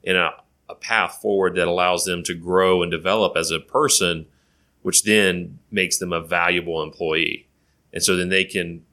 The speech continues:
as they return that value to us, then our goal is then to be able to pay them more, be able to offer better, uh, benefits and better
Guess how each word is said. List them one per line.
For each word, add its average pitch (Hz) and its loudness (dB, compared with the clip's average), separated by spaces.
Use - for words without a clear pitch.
as 95 0
they 101 2
return 98 -2
that 82 0
value 87 2
to 104 0
us, 127 2
then 101 -2
our 92 2
goal 87 4
is 82 0
then 85 -2
to 82 -4
be 78 -8
able 80 -2
to - -4
pay 139 0
them 98 2
more, 82 -4
be 82 0
able 85 -2
to 85 2
offer 92 0
better, 90 0
uh, 82 -4
benefits 92 0
and 82 -10
better 87 0